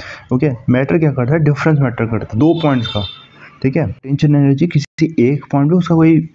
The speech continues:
meaning नहीं है, दो point की होती है, और जब हम generally अब आगे बात भी करेंगे potential एनर्जी किसी, किसी point पे, तो हम किसी reference के हिसाब से बात करेंगे, या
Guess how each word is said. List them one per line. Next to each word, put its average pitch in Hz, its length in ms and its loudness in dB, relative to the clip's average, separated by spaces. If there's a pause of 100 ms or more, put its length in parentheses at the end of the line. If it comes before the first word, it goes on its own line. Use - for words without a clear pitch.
meaning 131 400 4
नहीं 110 100 -4
है, - 160 -12 (460)
दो 135 300 0
point 123 260 0
की 123 60 0
होती 95 240 -2
है, 95 180 -6 (520)
और 117 140 -2
जब 127 180 -2
हम 139 140 4 (420)
generally 127 400 4
अब 123 100 -2
आगे 113 220 -2
बात 110 200 0
भी 123 140 0
करेंगे 127 280 0
potential 123 460 0
एनर्जी 120 260 0
किसी, 120 200 -4
किसी 117 260 -2
point 113 320 -2
पे, - 100 -2
तो - 360 -18
हम 156 120 4
किसी 160 200 2
reference 131 440 0
के 151 80 0
हिसाब 131 200 -6
से 117 140 -4
बात 117 240 -2
करेंगे, 101 260 0
या 113 160 0